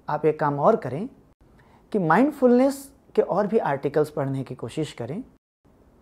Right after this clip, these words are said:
और उन articles को लेकर के भी आप घर पर चर्चा कर सकते हैं। और एक बात का ध्यान रखें कि कभी भी कोई यदि आपको अड़चन सी लगती है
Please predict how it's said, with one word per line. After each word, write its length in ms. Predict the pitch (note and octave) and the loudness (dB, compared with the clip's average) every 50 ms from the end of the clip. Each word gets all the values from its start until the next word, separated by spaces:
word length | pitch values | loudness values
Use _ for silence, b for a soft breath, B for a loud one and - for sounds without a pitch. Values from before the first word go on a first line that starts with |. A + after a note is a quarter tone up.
| _ _ _ _ _ - | _ _ _ _ _ -2
और 120 | F3 F3+ | 0 2
उन 100 | F#3+ G3 | 2 0
articles 580 | - - - C#3 C#3 C3+ F3 E3+ B3 C4 C4 - | 0 -2 -2 -2 0 0 0 4 4 2 2 2
को 120 | - B3+ | 2 4
लेकर 320 | A3 G3 F3 E3 E3+ G#3 G#3 | 4 6 4 2 2 -2 -2
के 160 | G3 A3+ G#3+ | 2 2 2
भी 140 | F#3+ G3+ G#3 | 2 2 -2
आप 280 | - E3+ E3 E3 E3 | 0 0 0 0 -2
घर 240 | D3+ C#3 B2+ C3 C3 | -8 -10 -8 -8 -8
पर 220 | C3 - D#3+ G#3 - - - _ _ _ _ | -6 -4 -4 -4 -4 -6 -16 _ _ _ _
चर्चा 380 | - C#3+ C3 A2 - C#3+ F3+ B3+ - _ _ - | -8 -8 -6 -6 -8 -12 -12 -12 -14 _ _ -12
कर 120 | - C#3 A#2+ | -10 -10 -10
सकते 340 | - - - - - - B2 | -10 -14 -16 -16 -14 -14 -12
हैं। 180 | B2 F3+ B3 - _ _ _ b b b b b b b b b b b b b b b b b - | -12 -12 -14 -16 _ _ _ b b b b b b b b b b b b b b b b b -2
और 420 | - D3 C#3+ C#3+ C#3+ C#3+ C#3 C3+ C#3 - - | 4 6 8 8 8 6 6 4 0 -2 -2
एक 140 | E3 E3 D#3+ | -4 -2 2
बात 140 | E3+ F3 E3+ | 0 0 2
का 120 | - G3 | 2 0
ध्यान 300 | F3 C#3 C3+ D3+ D#3+ F#3 | 0 0 -2 -4 -4 -2
रखें 260 | F#3 F#3 F3+ - A#3 C4 - - _ b b b b b b b b - | -4 -4 -4 -4 -6 -6 -8 -14 _ b b b b b b b b -10
कि 140 | - C#3 C3+ _ _ _ _ _ _ _ _ _ _ _ - - | -10 -10 -10 _ _ _ _ _ _ _ _ _ _ _ -2 2
कभी 280 | G3 G#3 G3+ B3 C4 | 2 4 4 4 4
भी 220 | B3+ A#3+ A#3 B3+ A#3+ | 4 4 2 0 0
कोई 280 | B3+ - G3+ F#3 F3+ F3+ | -2 0 2 2 4 4
यदि 140 | E3+ E3 | 2 2
आपको 240 | F3 D#3+ D3+ D#3+ D3+ | 2 0 0 -2 -6
अड़चन 360 | - - G#3+ A3+ A3 C4+ C4 | -6 -6 -6 -4 -2 -4 -4
सी 140 | B3 - G#3 | 0 0 0
लगती 340 | D#3+ C#3 B2 - - D#3+ C3 | 0 0 -2 -4 -6 -4 -4
है 220 | B2 A2 G#2+ - | -4 -6 -8 -14